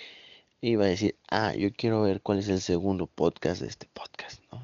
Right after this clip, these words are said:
Entonces, este es el segundo podcast. <laughs> Hemos tenido muy pocas... Eh, pues, no sé si llamarle reproducciones o,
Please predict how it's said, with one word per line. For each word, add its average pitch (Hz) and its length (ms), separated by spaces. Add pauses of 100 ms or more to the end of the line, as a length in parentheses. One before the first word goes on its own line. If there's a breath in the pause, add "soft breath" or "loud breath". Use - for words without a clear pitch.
Entonces, - 320
este 117 300
es 120 60
el 80 120
segundo 87 340
podcast. - 600 (920 loud breath)
<laughs> 113 520 (500 loud breath)
Hemos 135 260
tenido 104 520
muy 113 180
pocas... 101 540 (500)
Eh, 67 440 (520)
pues, - 380 (640)
no 98 100
sé 120 160
si 123 160
llamarle 90 360
reproducciones 104 1000
o, - 340